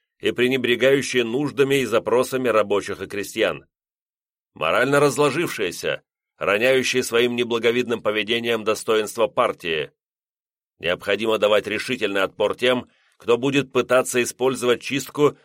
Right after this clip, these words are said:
в целях сведения личных счётов, групповой борьбы, всем склочникам и кляузникам. Руководство чисткой во всесоюзном масштабе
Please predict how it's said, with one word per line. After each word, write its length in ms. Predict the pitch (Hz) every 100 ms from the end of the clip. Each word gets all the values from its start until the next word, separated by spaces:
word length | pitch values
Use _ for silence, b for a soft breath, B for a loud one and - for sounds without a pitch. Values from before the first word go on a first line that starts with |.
| b
в 80 | -
целях 320 | - 131 135
сведения 540 | - 117 113 123 120 117
личных 420 | 117 - 120 -
счётов, 500 | - 104 92 117 - _ _ _
групповой 520 | 120 131 131 127 135
борьбы, 520 | 113 107 92 123 - _ _ _ _
всем 280 | - 127 156
склочникам 800 | - 120 113 113 - 131 127 131
и 40 |
кляузникам. 840 | 123 107 92 82 87 82 78 71 _ _ _ _ _ _ _ _ _
Руководство 640 | 69 87 95 110 - 120 117
чисткой 380 | 131 127 - 104
во 100 | 101
всесоюзном 640 | - 95 104 110 95 104
масштабе 640 | 101 92 120 117 117 95